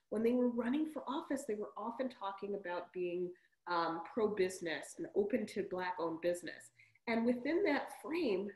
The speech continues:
there is so much about McDonald's. Um, McDonald's representatives meeting with these mayors, the mayors getting in the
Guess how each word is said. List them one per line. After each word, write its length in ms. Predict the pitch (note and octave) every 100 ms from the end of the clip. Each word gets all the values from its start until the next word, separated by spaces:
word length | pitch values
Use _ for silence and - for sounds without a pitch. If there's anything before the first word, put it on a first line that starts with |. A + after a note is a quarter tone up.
| -
there 200 | C4+ C#4+
is 120 | C#4+
so 460 | - - F#4 A4+ A4+
much 220 | A#3+ -
about 260 | G3+ E3 D#3+
McDonald's. 600 | D#3 D#3+ - G2 - - _ - - -
Um, 200 | A3+ A3
McDonald's 640 | A3 A#3 A3 B3 B3 A#3
representatives 760 | A#3 G#3+ G3+ G#3 G3+ F#3 E3 -
meeting 340 | A3+ B3+ C4+
with 140 | B3 A#3+
these 220 | A#3 A3+
mayors, 520 | A3+ A3 G#3+ G#3 G3+ G3+
the 60 |
mayors 320 | F#3 F#3 F#3 -
getting 200 | F3 E3+
in 60 |
the 120 | E3